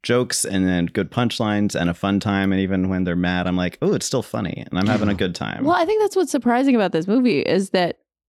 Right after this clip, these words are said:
Speaker 3: this is one of, I, I noted it, it <laughs> as I was getting towards the end of the movie. I was like, "Oh my God, is this just a movie about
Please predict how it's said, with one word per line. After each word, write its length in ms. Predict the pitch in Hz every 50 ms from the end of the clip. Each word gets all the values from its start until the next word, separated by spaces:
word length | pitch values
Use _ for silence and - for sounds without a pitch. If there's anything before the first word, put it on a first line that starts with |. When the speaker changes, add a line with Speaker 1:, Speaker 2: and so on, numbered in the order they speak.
| _ _ _ -
Speaker 3:
this 260 | 202 247 247 - -
is 200 | 285 277 240 226
one 300 | 208 202 202 196 208 208
of, 260 | 208 202 190 185 - - _ _
I, 260 | 160 170 170 175 - -
I 200 | - 175 190 196
noted 500 | 202 185 180 180 190 208 208 214 208 175 190
it, 280 | 175 165 - - - -
it 160 | - 170 - -
<laughs> 440 | 202 196 - - - 226 - - -
as 160 | 254 240 226
I 100 | 226 202 196
was 200 | 190 202 196 -
getting 240 | - 196 214 202 185
towards 260 | 196 190 180 175 -
the 80 | 180
end 40 | 180 175
of 40 |
the 60 | 170 180
movie. 160 | 214 247 262
I 20 | 226
was 100 | 190 190
like, 140 | 170 -
"Oh 40 | 214
my 100 | 226 285 302
God, 260 | 330 311 277 - - - - - - - - - - -
is 120 | - 226 -
this 160 | 392 427 -
just 220 | - - 480 - -
a 40 | 427
movie 360 | 320 233 202 208 220 311 330 320
about 320 | 262 233 226 214 202